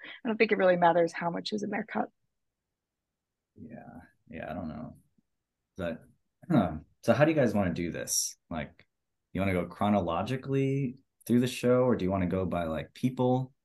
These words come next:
Speaker 2: and just kinda run through, may-, I don't know, like, their narrative or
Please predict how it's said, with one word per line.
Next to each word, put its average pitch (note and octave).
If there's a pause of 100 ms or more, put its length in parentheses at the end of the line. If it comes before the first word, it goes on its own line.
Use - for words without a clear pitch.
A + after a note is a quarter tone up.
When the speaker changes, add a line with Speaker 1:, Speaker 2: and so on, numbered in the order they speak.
(200)
Speaker 2:
and F2+
just -
kinda E2+
run F2+
through, F2+ (1000)
may-, D#2+ (120)
I E2+
don't F2
know, D#2+
like, D#2
their E2
narrative E2
or D2+